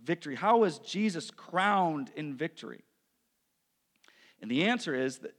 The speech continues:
Jesus was crowned in victory. He was exalted as the name above every name as he went low in sacrifice and death.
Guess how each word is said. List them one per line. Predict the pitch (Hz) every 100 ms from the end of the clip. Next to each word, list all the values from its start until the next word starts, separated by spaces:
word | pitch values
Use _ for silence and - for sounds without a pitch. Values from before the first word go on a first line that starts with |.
| _ _ _ _ _ _
Jesus | 123 160 208 160 147
was | 135
crowned | - 185 202
in | 151
victory. | 196 180 147
He |
was | 180 147
exalted | 123 160 196 240 190
as | 160
the | -
name | 165 175 226
above | 208 170 165 185
every | 214 202 185 165
name | 170 208 202 170 -
as | 214 226 147 139 214 - - _ _ _ _ _ _ _ _ _ _ _ _ _ _ _ _ -
he | 131
went | 139 -
low | 139 139
in | 120
sacrifice | - 123 120 113 113 107 -
and | 104
death. | 90 78